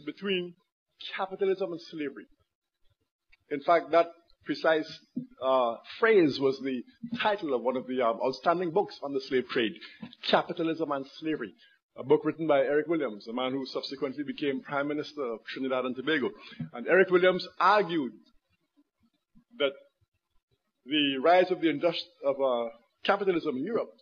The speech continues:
and the Industrial Revolution, more precisely in England in the late seventeen hundreds, was a direct consequence, he argued,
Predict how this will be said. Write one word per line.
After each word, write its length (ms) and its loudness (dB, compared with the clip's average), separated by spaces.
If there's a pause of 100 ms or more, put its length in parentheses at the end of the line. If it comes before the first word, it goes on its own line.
(100)
and 320 -8
the 140 -6
Industrial 440 -4
Revolution, 560 2
more 380 -2 (460)
precisely 580 -2
in 100 -4 (160)
England 420 -4 (200)
in 60 -12
the 80 -6
late 240 -6
seventeen 300 -6
hundreds, 360 -10 (600)
was 120 -10
a 60 -2
direct 420 4
consequence, 600 2
he 160 -6
argued, 480 2